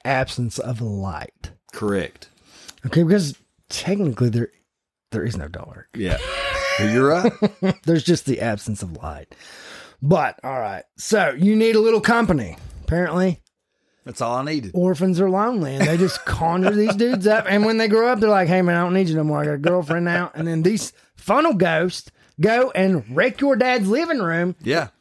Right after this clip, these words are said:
Speaker 1: I blame the orphans. Um, no, but in that, one, in one of the explanations they give is, like, the phantom limb. Like, uh,
Speaker 2: Yeah.
Speaker 1: my wife's grandmother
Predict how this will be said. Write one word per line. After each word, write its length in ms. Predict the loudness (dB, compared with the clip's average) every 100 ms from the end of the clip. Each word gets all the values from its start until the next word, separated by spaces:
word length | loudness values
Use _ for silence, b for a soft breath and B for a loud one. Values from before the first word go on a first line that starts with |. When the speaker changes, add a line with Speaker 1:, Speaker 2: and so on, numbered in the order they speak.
| _ _ _
Speaker 1:
I 120 | -2 0
blame 260 | 2 2
the 120 | 0
orphans. 560 | -4 -10 -14 -16 -18 -20 _ b b b b b
Um, 640 | -2 0 2 2 2 2 -2 _ _ _ _ _ _ -16 -2
no, 280 | 0 2 0
but 180 | 2 4
in 220 | 4 4
that, 360 | 4 2 0
one, 260 | 2 2 4
in 300 | 4 2 0 -6
one 280 | -2 2 2
of 40 |
the 360 | 2 2 2 2
explanations 640 | 0 -2 -2 0 0 0 0
they 120 | 2
give 180 | 2 2
is, 100 | 2
like, 180 | 0
the 100 | 0
phantom 640 | -2 0 0 0 0 -2 0
limb. 440 | -2 -4 -8 -16 -20 b b
Like, 340 | -4 -2 -2 -2
uh, 100 | 0
Speaker 2:
Yeah. 180 | 2 2
Speaker 1:
my 140 | 2
wife's 280 | 4 2 0
grandmother 680 | 0 2 2 2 0 -2 -6